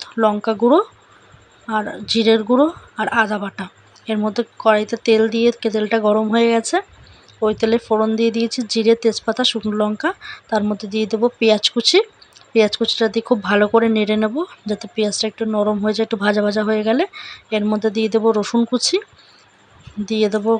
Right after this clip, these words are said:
কাঁচা লঙ্কা, টমেটো, দিয়ে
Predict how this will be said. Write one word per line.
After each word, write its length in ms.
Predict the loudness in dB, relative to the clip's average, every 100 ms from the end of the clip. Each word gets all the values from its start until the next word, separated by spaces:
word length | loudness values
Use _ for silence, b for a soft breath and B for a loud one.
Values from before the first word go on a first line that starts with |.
| 0
কাঁচা 240 | -2 0
লঙ্কা, 340 | -2 -2 -2 -2
টমেটো, 440 | 0 0 2 2 2 -2 B B B _ -20 _ _ _ _ -20 -20 _ B B B B -4
দিয়ে 340 | 0 4 6